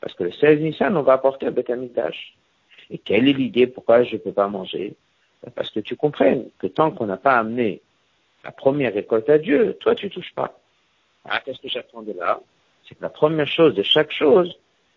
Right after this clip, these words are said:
doit être apportée à Dieu. Alors si c'est comme ça, Kivan Sha'omer Mubarak Maktira chez Eretz Israël,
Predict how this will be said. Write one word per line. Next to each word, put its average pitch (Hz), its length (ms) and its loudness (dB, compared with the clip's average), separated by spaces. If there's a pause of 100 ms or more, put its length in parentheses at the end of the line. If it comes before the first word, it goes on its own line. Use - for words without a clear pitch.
doit 156 340 4
être 131 520 0 (280)
apportée 113 720 -2
à 92 80 -8
Dieu. - 240 -16 (2000)
Alors 139 140 -2
si 240 140 -6
c'est 214 100 2
comme 123 180 0
ça, - 340 -4 (1500)
Kivan 196 260 4
Sha'omer 170 380 4
Mubarak 135 500 0
Maktira 120 560 -2
chez 107 320 -6
Eretz 104 260 -4
Israël, - 440 -8